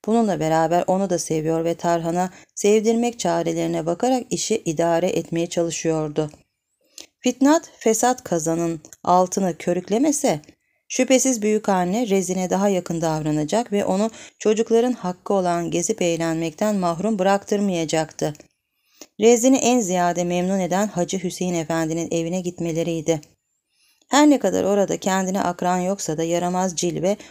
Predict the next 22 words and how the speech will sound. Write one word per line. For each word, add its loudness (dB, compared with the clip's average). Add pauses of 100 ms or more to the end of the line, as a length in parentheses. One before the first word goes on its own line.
(120)
ona 2
arkadaşlık 0
ediyor 0
ve 0 (300)
diğer 4
odaya 0
birkaç -2
dakika -2
çekilebildikleri -4
zaman -2
Cilve -2 (400)
Rezin'e 2
yaklaşarak 0
şöyle -2
fısıldıyordu. -4 (640)
"Ah 4
Rezin 0
hanımcığım, 0 (240)
sen 0
ne -2
kadar 0
güzelsin. -4